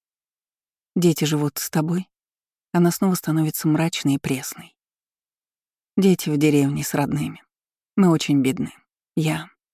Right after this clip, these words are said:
Она говорит, смотря себе в ноги. Я громко выдыхаю. Тиран.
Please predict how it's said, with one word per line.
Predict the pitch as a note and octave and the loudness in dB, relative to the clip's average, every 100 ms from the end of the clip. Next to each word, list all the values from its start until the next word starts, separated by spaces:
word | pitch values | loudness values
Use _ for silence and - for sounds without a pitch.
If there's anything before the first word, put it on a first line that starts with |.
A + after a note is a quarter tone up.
| _ _ _ _ _ _ _ - | _ _ _ _ _ _ _ -2
Она | F3 D#3+ | 2 4
говорит, | D3+ C#3+ D3+ E3 | 4 2 0 -2
смотря | - - C#3+ D3 C#3 | -6 -2 -2 0 -4
себе | - D3+ | -2 -2
в | D3 | 0
ноги. | C#3+ C#3 C3+ - _ _ _ _ _ _ _ _ | 0 0 -2 -12 _ _ _ _ _ _ _ _
Я | D#3 | 0
громко | D3 D3 C#3+ C3+ | 2 2 2 0
выдыхаю. | C#3 C#3 C#3 - C#3 - - _ _ _ - | -2 -2 -2 -6 -10 -12 -20 _ _ _ -10
Тиран. | - D#3+ E3 - | -4 -4 -6 -12